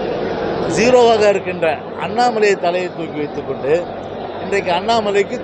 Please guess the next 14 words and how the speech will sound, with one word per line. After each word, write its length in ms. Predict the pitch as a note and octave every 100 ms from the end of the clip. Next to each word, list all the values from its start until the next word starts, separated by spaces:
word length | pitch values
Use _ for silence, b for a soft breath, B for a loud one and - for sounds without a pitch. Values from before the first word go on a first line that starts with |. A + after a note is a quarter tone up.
| -
துதிப்பாடு, 680 | A3 A3+ G#3+ G3+ G3 G#3
அதுல 380 | E3+ G#3 A3+ A3+
எங்களுக்கு 300 | G#3 G#3 G3
மாறுபட்ட 380 | G3 G#3 G3 F3+
கருத்து 220 | E3+ D3
இல்லை. 160 | D3+ C3+
ஏன்னா 280 | - D#3 F3+
தினமலர் 340 | D3 E3+ G3+ F#3+
பத்திரிகை 340 | - G3 F#3+
வந்து 240 | F#3+ G3+ G#3
அவங்க 240 | G3 G3
பத்திரி-, 420 | F#3 F#3 F#3 F#3 F#3
தினமலர் 380 | G3 F#3+ F#3
வந்து 280 | F3+ F#3+ A3+